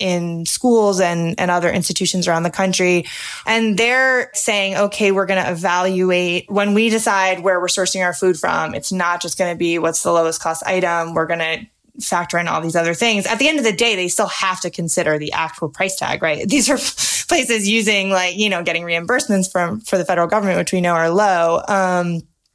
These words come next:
but they, they are doing it, and they're ta-, they're considering all these different factors when they make decisions about the food that they source.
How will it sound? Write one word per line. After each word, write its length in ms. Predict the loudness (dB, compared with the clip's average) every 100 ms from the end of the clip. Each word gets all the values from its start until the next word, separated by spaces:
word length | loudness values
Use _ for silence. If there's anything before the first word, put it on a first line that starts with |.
| _ _ -6
but 480 | -2 2 2 0 -2 -14 -16 -16 -12 -2
they, 180 | 0 0
they 320 | 0 2 4 2
are 140 | 2
doing 360 | 2 0 0 -2
it, 60 |
and 260 | -2 -2 0
they're 180 | 0 0
ta-, 240 | -2 0
they're 340 | 2 0 -2 -10 -6
considering 680 | -2 0 0 0 2 2 0
all 240 | 0 0
these 200 | 0 0
different 240 | -2 -6 -4
factors 540 | -4 -4 -2 -2 -2
when 180 | -4 -2
they 340 | -2 -2 -2
make 180 | -4 -4
decisions 460 | -4 -2 -2 -4 -4
about 220 | -4 -2
the 100 | -4
food 220 | -2 -2
that 160 | -2 0
they 120 | -2
source. 540 | 0 2 2 0 -2